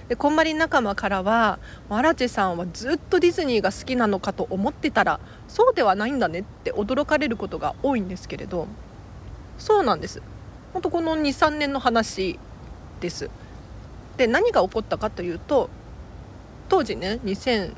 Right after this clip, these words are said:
二十年、ディズニーランド、ディズニーシー、コロナウイルスの感染拡大で閉園しますと、お休みします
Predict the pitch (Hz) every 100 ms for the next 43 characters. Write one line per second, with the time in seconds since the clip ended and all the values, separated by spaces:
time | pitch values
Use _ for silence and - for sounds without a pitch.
0 | 202 190 202 320 214 - - - - -
1 | - - - - - - - - - -
2 | - - - - - - - 202 202 247
3 | 254 269 233 - - - - - - -
4 | - - 202 214 240 233 - - - -
5 | - - - - - - - - - -
6 | - - - 226 240 254 247 262 208 -
7 | 180 - 202 208 208 208 196 208 214 214
8 | 269 233 - - - - - - - -
9 | - - 302 294 285 262 247 240 - -
10 | - - - - - - 226 277 320 285
11 | - 247 214